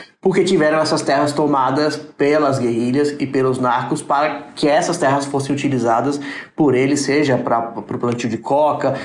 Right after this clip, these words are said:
seja pra treinamento, é, de, de guerrilhas, né? Então, esse grupo, é, de pessoas acabou sendo, de fato, mais prejudicado, embora essas, eh, as guerrilhas, sobretudo, acabaram,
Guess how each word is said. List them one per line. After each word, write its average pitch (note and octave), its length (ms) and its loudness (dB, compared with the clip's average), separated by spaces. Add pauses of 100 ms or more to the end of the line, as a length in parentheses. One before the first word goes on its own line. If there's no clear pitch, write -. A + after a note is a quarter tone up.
(140)
seja C#3 320 2
pra C3 100 0
treinamento, B2+ 840 0
é, A2+ 240 0
de, A2 240 -2
de A2+ 80 -4
guerrilhas, A#2+ 640 2
né? B2+ 240 0
Então, D3+ 540 0 (100)
esse F#3+ 340 4
grupo, G3 640 2
é, B2+ 240 0
de B2+ 100 -4
pessoas C#3+ 480 0
acabou D3+ 400 0
sendo, D3 340 0
de C3+ 80 -2
fato, D3+ 220 0
mais D3 240 0
prejudicado, C3+ 500 0
embora C3 280 0
essas, C#3 340 -2 (320)
eh, B2+ 140 -4 (340)
as - 80 -6
guerrilhas, C3 400 2
sobretudo, A#2+ 500 -2
acabaram, C3+ 720 0